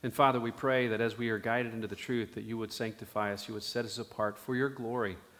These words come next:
You would shape and change our hearts so that it is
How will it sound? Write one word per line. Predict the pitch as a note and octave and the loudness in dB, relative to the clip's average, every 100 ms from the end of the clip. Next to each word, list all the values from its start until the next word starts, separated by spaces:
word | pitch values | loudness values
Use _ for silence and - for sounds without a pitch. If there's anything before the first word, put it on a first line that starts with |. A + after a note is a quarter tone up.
| - - - - - | -20 -20 -20 -20 -8
You | B2 C#3+ | 4 6
would | C#3 | 8
shape | - D#3+ D#3 D#3+ - | 6 6 6 4 0
and | C3+ B2 | -2 0
change | - D3+ C#3+ C3 | 4 6 8 8
our | B2+ | 6
hearts | C#3 C#3+ C3+ | 8 8 6
so | - B2 | 0 2
that | |
it | B2 A#2 | 2 0
is | G2+ - - | -4 -6 -8